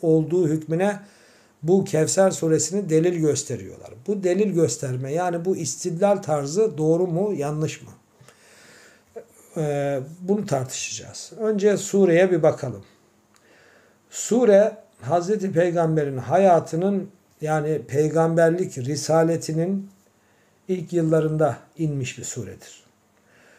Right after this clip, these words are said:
Kahir ekseriyetin, e, görüşü bu minvaldedir. Surenin içeriği,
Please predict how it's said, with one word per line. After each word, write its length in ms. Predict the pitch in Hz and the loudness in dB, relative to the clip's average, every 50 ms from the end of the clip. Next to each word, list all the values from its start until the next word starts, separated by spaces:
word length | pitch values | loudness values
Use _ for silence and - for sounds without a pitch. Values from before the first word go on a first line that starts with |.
| _ _ _ _ _ _ - | _ _ _ _ _ _ -12
Kahir 640 | - - 160 160 170 175 170 127 170 208 190 190 190 | -2 2 6 6 8 6 6 4 2 2 0 0 -2
ekseriyetin, 1040 | 185 160 - - - - 185 180 180 180 180 170 175 - 196 208 202 196 196 196 - _ _ _ _ - | -2 -4 -4 -4 -4 -2 0 0 0 0 0 -2 -2 -2 -2 -2 -2 -4 -6 -10 -14 _ _ _ _ -12
e, 400 | 139 131 131 131 131 127 123 113 98 90 76 104 110 131 135 131 | -10 -8 -6 -6 -4 -4 -6 -6 -8 -12 -16 -18 -16 -12 -4 0
görüşü 520 | 147 170 175 175 170 - - 208 226 208 165 139 135 135 | 2 4 4 4 2 0 0 -2 -2 -4 -4 -6 -4 -2
bu 100 | 165 185 | 0 0
minvaldedir. 920 | 185 170 160 156 151 147 139 139 135 131 127 - - - - - - - _ _ _ _ _ _ _ _ _ _ _ - - - - _ _ | 2 2 2 0 2 2 2 2 2 0 -4 -6 -8 -12 -18 -18 -20 -20 _ _ _ _ _ _ _ _ _ _ _ -20 -20 -20 -20 _ _
Surenin 920 | - - - - 202 220 220 214 220 208 196 196 190 190 190 196 190 - _ _ _ _ _ _ _ _ _ - | -10 -10 -6 -2 0 2 4 4 4 6 6 4 4 2 0 -4 -6 -12 _ _ _ _ _ _ _ _ _ -4
içeriği, 840 | 190 185 - - - 190 196 190 196 196 190 190 190 190 196 202 196 | -2 -2 0 0 2 4 4 4 4 4 4 4 4 2 2 -2 -6